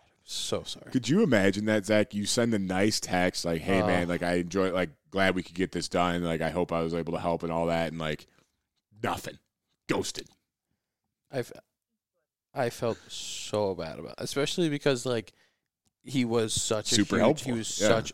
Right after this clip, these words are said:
Speaker 1: a huge help. And so we were on the phone, you know, with, um, the internal Zoom with the player reps, and
Speaker 2: Mm-hmm.
Speaker 1: you know, Scott and I are texting back and forth, basically just trying to get a feel for where the team is. You know, he's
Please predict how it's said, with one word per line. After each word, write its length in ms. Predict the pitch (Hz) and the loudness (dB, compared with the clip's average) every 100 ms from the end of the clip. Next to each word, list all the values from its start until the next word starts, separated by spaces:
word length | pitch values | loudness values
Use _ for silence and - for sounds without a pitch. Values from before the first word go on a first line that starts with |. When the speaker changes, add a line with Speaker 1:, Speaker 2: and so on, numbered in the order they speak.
| - | -8
Speaker 1:
a 100 | 123 | -8
huge 420 | - 107 107 98 | -6 -8 -6 -6
help. 320 | 98 98 - _ _ _ - | -4 -2 -4 _ _ _ -12
And 160 | 131 123 | -8 -2
so 100 | 127 | 0
we 220 | 123 147 | 2 2
were 120 | 143 | 4
on 120 | 127 | 2
the 80 | 113 | 0
phone, 520 | - 113 107 107 104 - | -2 -2 0 -2 -4 -8
you 80 | 104 | -6
know, 160 | 95 | -4
with, 400 | 92 101 - - _ _ - | -2 -2 -4 -16 _ _ -12
um, 380 | 101 82 58 - _ _ _ - _ _ _ | -12 -10 -16 -20 _ _ _ -20 _ _ _
the 140 | 113 104 | -6 -6
internal 560 | 98 117 107 101 92 - | -6 -6 -4 -4 -6 -10
Zoom 320 | 98 104 90 | -8 -8 -6
with 300 | 92 95 _ | -8 -12 _
the 100 | 90 _ _ _ _ | -20 _ _ _ _
player 220 | - 165 104 | -6 -4 -4
reps, 340 | 90 90 - - | -6 -10 -14 -10
and 280 | 110 101 104 | -6 -4 -6
Speaker 2:
Mm-hmm. 100 | - _ _ _ _ _ _ - | -14 _ _ _ _ _ _ -8
Speaker 1:
you 60 | 120 | -6
know, 100 | 98 | -4
Scott 380 | - - 110 - | -4 -2 -2 -2
and 100 | 104 | -4
I 160 | 110 | -2
are 120 | 104 | -2
texting 460 | 95 110 98 - 98 | -4 -6 -8 -8 -8
back 240 | 98 95 | -8 -8
and 120 | 101 87 | -10 -10
forth, 380 | 98 90 - | -8 -8 -10
basically 360 | - 98 - 95 | -10 -10 -8 -8
just 200 | 92 - | -8 -10
trying 280 | - 98 95 | -10 -10 -10
to 60 | |
get 120 | 92 92 | -10 -10
a 60 | |
feel 220 | - 95 | -8 -8
for 140 | 87 95 | -8 -8
where 100 | 95 | -8
the 60 | 90 | -8
team 300 | - 123 117 | -6 -4 0
is. 320 | 110 101 - | -2 -2 -6
You 60 | |
know, 80 | 95 | -8
he's 480 | 92 117 113 107 | -8 -6 -4 -4